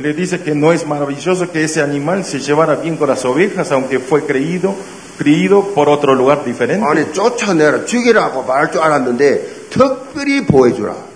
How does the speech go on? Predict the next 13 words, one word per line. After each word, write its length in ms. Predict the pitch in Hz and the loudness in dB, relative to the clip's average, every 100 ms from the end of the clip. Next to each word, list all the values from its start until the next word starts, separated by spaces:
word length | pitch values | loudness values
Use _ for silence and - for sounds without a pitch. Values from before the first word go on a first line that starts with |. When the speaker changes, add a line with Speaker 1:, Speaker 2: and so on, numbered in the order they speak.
| - | -8
Speaker 1:
Pensó 300 | 156 151 170 | -8 -6 -6
que 100 | 160 | -4
lo 140 | 147 139 | -2 -2
echara, 360 | 135 160 175 | 0 0 0
que 60 | 156 | 0
lo 140 | 143 | 0
matara, 360 | 135 127 185 175 | 0 0 0 0
pero 160 | 165 131 | -2 -2
dice 280 | 160 175 180 | -4 -6 -4
que 100 | 139 | -2
lo 120 | 127 | 0
proteja 480 | 147 175 190 202 156 | 0 0 0 0 -2
especialmente. 840 | - 127 139 127 127 202 220 131 | -4 -6 -2 -4 -2 -4 -6 -10